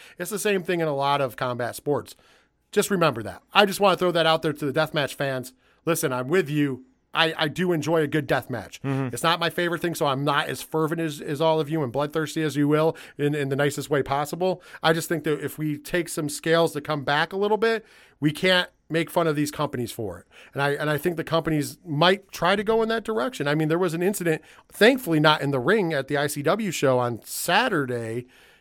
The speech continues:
Speaker 1: Uh, was it, I think it was Saturday's show.
Speaker 2: I believe
Speaker 1: They had
Speaker 2: so.
Speaker 1: the incident outside that the show got, or Friday, where the show had to get shut down, not even to do with the wrestlers. There was a stabbing outside between two civilians.
Speaker 2: Yep.
Speaker 1: And thankfully, the,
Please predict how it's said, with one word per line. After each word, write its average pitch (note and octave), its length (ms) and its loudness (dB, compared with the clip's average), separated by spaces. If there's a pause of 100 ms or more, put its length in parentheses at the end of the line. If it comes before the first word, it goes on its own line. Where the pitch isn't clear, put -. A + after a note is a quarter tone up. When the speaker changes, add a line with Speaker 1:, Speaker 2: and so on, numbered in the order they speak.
(160)
Speaker 1:
Uh, G#2 500 -2 (120)
was A#2 120 -10
it, - 120 -14
I G#2+ 60 -6
think C#3+ 160 -2
it - 20 -2
was G#2 80 -4
Saturday's F#2+ 460 -8
show. F#2+ 240 -8 (160)
Speaker 2:
I F2 60 -6
believe E2+ 260 2
Speaker 1:
They C#3+ 80 4
had D3 140 2
Speaker 2:
so. - 20 -2
Speaker 1:
the D3+ 140 0
incident D3+ 340 0
outside C#3+ 420 0
that C3 60 -14
the B2+ 100 -8
show D3+ 220 0
got, C#3 180 0
or B2+ 80 0
Friday, C3+ 380 0 (240)
where C#3 80 2
the C#3+ 80 2
show D#3 180 4
had D3+ 60 4
to D3 80 0
get C#3+ 100 -2
shut C#3+ 240 -2
down, E3 320 2 (160)
not D#3+ 240 4
even A3+ 200 0
to G#3 60 2
do G3 140 2
with F#3 100 4
the D3 60 0
wrestlers. C#3+ 580 0
There D#3 120 2
was E3 100 0
a D3 60 -4
stabbing F#3 520 2
outside D#3+ 440 4
between D3+ 260 -2
two F#3 180 -4
civilians. A#2 760 -2
Speaker 2:
Yep. F#2+ 180 8 (300)
Speaker 1:
And D3+ 160 4
thankfully, F3+ 720 2 (240)
the, E3 220 -2